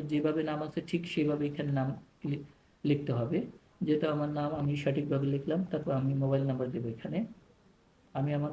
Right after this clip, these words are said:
মোবাইল নাম্বার এখানে বসালাম। তারপর যোগফল এখানে বাইশ যোগ তিন, পঁচিশ। তারপর যাচাই বাটনের উপর ক্লিক করতে হবে যে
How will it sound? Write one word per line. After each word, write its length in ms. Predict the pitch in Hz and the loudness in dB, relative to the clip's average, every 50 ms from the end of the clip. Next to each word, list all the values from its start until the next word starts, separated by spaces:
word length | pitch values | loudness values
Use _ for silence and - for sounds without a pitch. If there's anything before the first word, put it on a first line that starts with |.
| 147 | 0
মোবাইল 200 | 143 143 143 139 139 139 | 2 2 2 2 2 2
নাম্বার 180 | 139 135 135 135 | 2 2 2 0
এখানে 200 | 135 - 139 139 127 123 | 0 0 -2 -2 -2 -2
বসালাম। 360 | 120 - - 127 120 113 - - - - - - - _ _ _ _ _ _ _ _ - | -2 -2 -4 -6 -6 -6 -8 -12 -16 -20 -20 -20 -20 _ _ _ _ _ _ _ _ 0
তারপর 240 | 143 147 147 165 156 147 139 | 0 0 2 -2 -2 2 4
যোগফল 380 | 175 165 170 - - - 147 135 135 127 | 4 4 2 0 -4 -4 -2 -2 0 -2
এখানে 240 | - - - 135 135 139 - - | -4 -4 -4 -4 -4 -6 -2 2
বাইশ 300 | - 143 156 165 165 - - - - - 151 143 - | 2 4 4 2 0 -2 -6 -10 -10 -10 -8 -2 0
যোগ 180 | 156 156 156 151 - - - | 0 0 0 -2 -6 -6 -2
তিন, 160 | 165 139 123 120 - - - - - - - _ - _ _ _ - - - - - - _ - - - - | -2 -2 -2 -2 -6 -8 -16 -20 -20 -20 -20 _ -20 _ _ _ -20 -20 -20 -20 -20 -20 _ -20 -20 -20 -6
পঁচিশ। 440 | - - 147 - - - 170 190 175 - - - - - - - - - - - - - - - - - - - - - - - - | -4 -4 -4 -2 -2 0 0 0 0 -2 -6 -10 -14 -18 -20 -20 -20 -20 -20 -20 -20 -20 -20 -20 -20 -20 -20 -20 -20 -20 -20 -8 -2
তারপর 300 | - 143 147 147 147 151 147 143 151 | 0 2 2 2 0 0 0 2 0
যাচাই 280 | 151 151 - 175 170 156 | 0 0 2 0 2 2
বাটনের 300 | 156 151 - 170 156 151 147 | 2 0 0 0 -2 -2 -2
উপর 140 | 143 - - - - | -2 -4 -8 -6 -4
ক্লিক 200 | - 151 143 143 - | -4 -4 -4 -4 -4
করতে 180 | 139 - - - 113 | -6 -6 -4 -4 -4
হবে 180 | 117 117 - - - - - - - - - - - - - - - - | -4 -4 -6 -10 -18 -20 -20 -20 -20 -20 -20 -20 -20 -20 -10 -10 -6 0
যে 80 | 165 | 0